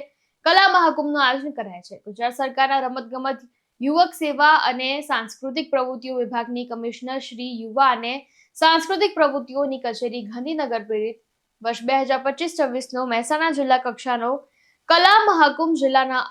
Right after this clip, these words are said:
આખજ ગામની આર જે પટેલ વિનય વિદ્યા વિહાર ખાતે કલાકારો, કલા રસિકોની ઉપસ્થિતિમાં આનંદ અને ઉમંગ આ સાથે ઉલ્લાસભર્યા માહોલમાં યોજવામાં આવ્યો હતો. મહેસાણા જિલ્લાના દરેક તાલુકા કક્ષાએ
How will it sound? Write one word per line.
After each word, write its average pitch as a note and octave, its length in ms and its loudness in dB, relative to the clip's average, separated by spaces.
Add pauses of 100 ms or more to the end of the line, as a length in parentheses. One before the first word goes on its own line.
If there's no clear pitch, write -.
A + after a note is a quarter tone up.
આખજ C4 400 -2
ગામની A#3+ 420 -6
આર A#3 180 2
જે D4 120 -8
પટેલ C4+ 420 -8
વિનય A3 260 -8
વિદ્યા G#3 400 -12 (460)
વિહાર B3+ 280 0
ખાતે A3 340 -4 (400)
કલાકારો, A#3+ 580 2 (1700)
કલા E4+ 240 6
રસિકોની D4 640 0
ઉપસ્થિતિમાં B3+ 800 -6
આનંદ D4 320 -2
અને B3+ 160 -4
ઉમંગ A#3+ 420 -8
આ A3 100 -10
સાથે A#3 300 -6
ઉલ્લાસભર્યા A#3 680 -6
માહોલમાં A3+ 420 -6
યોજવામાં A3 520 -6
આવ્યો F#3 220 -20
હતો. G3 120 -18
મહેસાણા A3+ 460 -10
જિલ્લાના A#3+ 480 -4 (480)
દરેક D#4 460 4
તાલુકા C#4+ 360 2
કક્ષાએ C4+ 520 -6